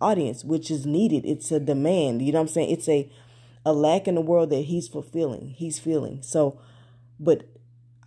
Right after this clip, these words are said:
I digress. Basically, he had a statement about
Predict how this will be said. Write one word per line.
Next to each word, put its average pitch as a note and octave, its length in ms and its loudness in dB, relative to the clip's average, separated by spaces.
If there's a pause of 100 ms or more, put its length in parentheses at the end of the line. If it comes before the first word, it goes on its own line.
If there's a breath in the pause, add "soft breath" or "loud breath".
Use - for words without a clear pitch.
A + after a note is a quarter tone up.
(160)
I - 120 -2
digress. D3 500 0 (260)
Basically, F3+ 440 -2
he F#3+ 260 0
had E3 120 4
a D#3 60 0
statement D#3+ 380 -2
about D3 460 -4